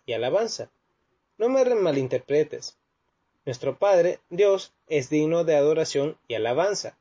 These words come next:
pero Él tiene planes mucho más grandes para sus hijos que la mera adoración. Esta serie de enseñanzas está dirigida a aquellos que han hecho o desean hacer de Jesucristo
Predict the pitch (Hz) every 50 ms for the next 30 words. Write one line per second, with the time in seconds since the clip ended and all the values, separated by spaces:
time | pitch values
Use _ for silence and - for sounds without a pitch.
0 | _ _ _ _ _ _ _ _ _ - 185 185 202 226 254 262 233 - - 208
1 | 202 208 208 202 - - 170 165 165 170 180 180 160 - - _ 131 135 127 -
2 | 151 139 143 147 143 156 165 180 185 170 156 156 170 160 - - _ 127 117 117
3 | - - 170 156 - 220 214 - - 180 175 175 - - _ _ _ _ _ -
4 | 143 135 139 135 135 123 113 107 104 110 113 110 131 123 139 147 - - 202 220
5 | 226 196 135 - _ _ _ _ _ _ _ _ _ _ _ _ _ _ _ _
6 | _ _ 214 233 226 - 254 240 - - 185 165 175 180 175 185 190 190 180 -
7 | 214 202 185 170 156 - - 180 175 - - - - - - - 120 120 127 131
8 | 147 151 - - 170 165 156 160 170 160 160 - _ _ _ _ _ - 175 180
9 | 170 - 180 175 175 202 214 202 - - - _ - 127 120 117 117 123 151 185
10 | 202 185 - - 170 165 175 175 - _ _ _ _ 196 202 202 208 196 180 -
11 | 180 175 180 190 180 - 170 160 175 185 196 - _ 160 139 127 - - 147 135
12 | - - - 190 180 185 175 - - 190 185 170